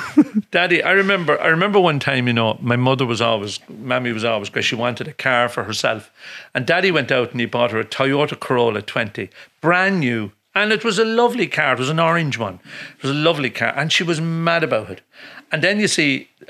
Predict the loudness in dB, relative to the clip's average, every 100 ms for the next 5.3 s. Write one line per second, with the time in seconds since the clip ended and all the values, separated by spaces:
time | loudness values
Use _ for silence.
0 | -4 0 0 0 -4 -8 _ -4 -2 2
1 | 2 0 -2 -2 -2 -2 -4 -2 2 2
2 | 2 0 0 -4 -4 -4 -2 -4 -4 -2
3 | 0 0 -2 -4 -2 -2 -2 -4 -8 -6
4 | -6 -6 -12 -16 -8 -2 0 2 2 2
5 | 2 0